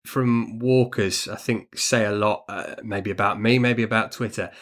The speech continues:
Alex says, uh, "Cheese and onion are amazing. What's this guy talking about?"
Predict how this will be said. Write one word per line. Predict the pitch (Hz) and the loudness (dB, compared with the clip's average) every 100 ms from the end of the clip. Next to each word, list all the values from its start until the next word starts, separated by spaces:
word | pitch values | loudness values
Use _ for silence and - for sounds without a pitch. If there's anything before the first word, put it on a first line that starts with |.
| - - | -8 2
Alex | 165 160 - | 4 4 0
says, | 143 127 - 170 | 0 0 0 0
uh, | 156 151 160 | 2 2 0
"Cheese | - 202 190 | 0 0 2
and | 170 | 4
onion | 180 156 | 4 4
are | 151 | 4
amazing. | 147 151 170 165 107 110 143 | 4 4 4 4 2 -2 -4
What's | 165 | -4
this | 170 - | -4 0
guy | 175 160 | 2 2
talking | - 175 175 123 | 0 -2 -2 -2
about?" | 104 92 92 | -2 -6 -8